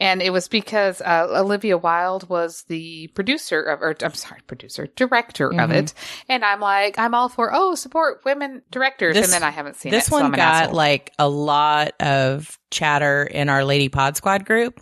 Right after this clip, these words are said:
Speaker 2: Like, a lot. People really loved it. Uh, I have not seen it yet, but I'm,
Speaker 1: It's,
Speaker 2: again,
Speaker 1: it's on Hulu now.
Speaker 2: Yeah, I'm always for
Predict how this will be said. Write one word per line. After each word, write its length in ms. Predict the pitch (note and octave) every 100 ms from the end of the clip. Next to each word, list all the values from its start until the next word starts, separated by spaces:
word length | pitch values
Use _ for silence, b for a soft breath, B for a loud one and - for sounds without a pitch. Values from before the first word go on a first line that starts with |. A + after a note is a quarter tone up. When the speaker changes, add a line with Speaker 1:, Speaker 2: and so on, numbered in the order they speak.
| -
Speaker 2:
Like, 240 | D#3+ C#3+ C3
a 80 | C3
lot. 440 | C3 C3 C#3 -
People 260 | D#3+ C#3+ C3+
really 320 | C3 C#3 C#3+
loved 300 | C3 B2 C3
it. 240 | D3+ E3 B B B B -
Uh, 240 | C#3 C3
I 120 | -
have 120 | D#3 D3
not 220 | C#3 C#3+
seen 160 | D#3+
it 100 | F3+
yet, 300 | A3+ A#3+ - D3+ -
but 340 | - D3 C#3+ - -
I'm, 340 | D3 D3 C#3+
Speaker 1:
It's, 140 | D#3 D3
Speaker 2:
again, 100 | A#3
Speaker 1:
it's 100 | -
on 180 | -
Hulu 400 | C3+ F#3 E3+ C#3+
now. 200 | C3+ B2+ D3
Speaker 2:
Yeah, 260 | D#3+ C3+
I'm 200 | C#3 D3+ C#3+
always 380 | C#3+ C#3 C3+ -
for 440 | D3 C3 B2+ C3